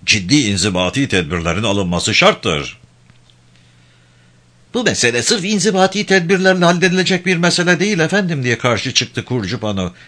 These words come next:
Kendi içine bakan ve konuşurken kendisiyle daha çok bütünleşen bir insan olduğu için ocak sahiplerinin saygısını çekiyordu üzerine.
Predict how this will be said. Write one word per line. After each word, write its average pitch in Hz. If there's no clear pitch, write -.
Kendi 185
içine 76
bakan 92
ve 117
konuşurken 156
kendisiyle 147
daha 139
çok 101
bütünleşen 95
bir 101
insan 107
olduğu 82
için 92
ocak 170
sahiplerinin 151
saygısını 135
çekiyordu 101
üzerine. 76